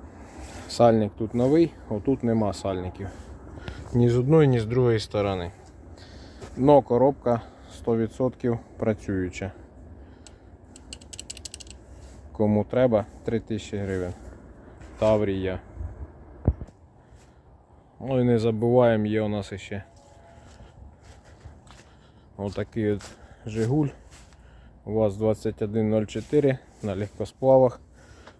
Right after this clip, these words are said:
Є отакі нюансики на ньому невеличкі, не смертельні. Там, де зазвичай, е, ці кузова там ззаду лопаються, тут все ціле.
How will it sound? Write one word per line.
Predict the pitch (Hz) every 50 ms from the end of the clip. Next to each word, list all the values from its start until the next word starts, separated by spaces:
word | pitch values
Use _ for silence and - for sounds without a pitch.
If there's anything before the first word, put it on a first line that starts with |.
| _ - -
Є | - 104 104 98 95 - -
отакі | 90 - 98 92 - 110 101
нюансики | 101 104 110 120 120 117 - - 110 104 - 113
на | 110 110 107
ньому | 107 104 104 - - - - - - - - - -
невеличкі, | 107 98 98 101 98 101 101 98 98 - - - 196 - - - - - - - - - - - - - - - 831 960 1047 1017 988 988 - - - - - -
не | - 117 120 120
смертельні. | 113 - - 123 117 113 107 - 120 117 113 110 110 110 107 104 - - - -
Там, | - 127 131 135
де | 127 127 123
зазвичай, | 120 131 127 120 131 127 113 - 139 135 131 127 123 - _ _ _ _ - - - - - _ _ _ - - _ _ - _ _ _ - - - - - 80 101
е, | 113 113 110 113 110 -
ці | - - 117
кузова | - - 127 123 123 120 120 123 120 120 117
там | 110 - 113 117 110
ззаду | 110 120 113 113 110 113 113
лопаються, | 123 131 127 - - 123 120 120 107 - - 110
тут | - - 117 107 -
все | - - 120 113
ціле. | 104 - - 120 110 101 95 90